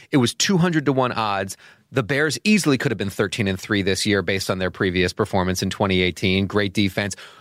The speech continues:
S-, a lot of second-year quarterbacks become even better third-year quarterbacks. There was very little reason not to throw ten dollars down at two hundred to one.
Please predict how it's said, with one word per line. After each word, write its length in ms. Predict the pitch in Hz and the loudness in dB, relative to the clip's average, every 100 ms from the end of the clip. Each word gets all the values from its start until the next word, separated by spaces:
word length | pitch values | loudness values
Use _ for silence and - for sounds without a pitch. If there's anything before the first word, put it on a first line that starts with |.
| - | -4
S-, 100 | - | -2
a 80 | |
lot 300 | 113 98 107 | 0 0 0
of 60 | 120 | -2
second-year 360 | - 127 123 113 | -4 -4 -2 0
quarterbacks 480 | 127 123 107 113 - | 2 2 2 0 -2
become 320 | 123 139 113 | -2 0 0
even 280 | 107 110 95 | 0 0 0
better 240 | 110 120 | 0 0
third-year 420 | - 110 101 104 | 2 0 2 0
quarterbacks. 400 | - 107 107 110 | 2 2 2 0
There 120 | - | 2
was 120 | 131 110 | 2 2
very 220 | 151 190 | 0 0
little 180 | 180 135 | 0 0
reason 320 | 139 110 98 | 0 0 -2
not 220 | 113 123 | -2 -2
to 100 | 135 | -4
throw 320 | - 110 98 - _ | 0 2 2 -2 _
ten 280 | - 170 185 | -6 0 2
dollars 360 | 160 135 127 | 2 0 -2
down 220 | 104 104 101 | -2 -2 0
at 240 | 123 - | -2 -2
two 280 | - 269 285 | 2 4 4
hundred 360 | 254 226 220 | 2 0 2
to 60 | 202 | 2
one. 340 | 202 202 90 | 2 2 0